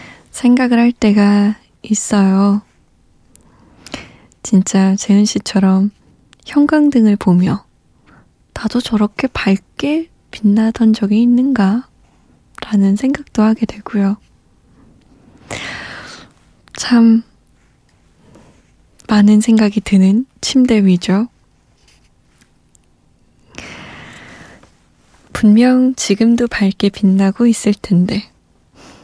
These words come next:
본인만 모르는 거 아닐까요? 또 시간이 지나고 보면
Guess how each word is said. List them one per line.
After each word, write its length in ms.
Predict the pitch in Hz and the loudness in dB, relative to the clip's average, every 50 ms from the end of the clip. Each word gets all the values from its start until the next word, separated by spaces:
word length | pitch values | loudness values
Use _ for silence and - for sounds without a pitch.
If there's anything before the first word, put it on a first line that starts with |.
| - _ _ _ - - _ _ _ _ _ _ _ _ | -20 _ _ _ -20 -20 _ _ _ _ _ _ _ _
본인만 580 | - - 208 202 214 220 226 226 220 220 202 196 | -2 2 2 4 4 4 4 4 2 2 2 0
모르는 560 | 190 180 170 175 185 190 190 190 190 190 185 | 0 0 0 2 2 0 0 0 0 0 0
거 140 | 190 196 196 | 0 0 0
아닐까요? 640 | 196 185 185 185 180 - - 175 180 185 202 233 - _ _ _ _ _ _ _ _ _ _ _ _ _ _ _ _ _ _ _ - _ _ | 0 2 0 0 -2 -2 0 0 0 0 0 -2 -4 _ _ _ _ _ _ _ _ _ _ _ _ _ _ _ _ _ _ _ -20 _ _
또 80 | - 226 | -6 -4
시간이 500 | - - - - 311 311 302 302 285 269 | -4 -6 -6 -4 -4 -2 0 0 -2 -2
지나고 480 | - - - 220 226 247 247 - 262 | -4 -4 0 0 2 2 2 0 -4
보면 420 | 233 - 202 196 202 220 247 285 | -2 0 2 2 4 2 2 0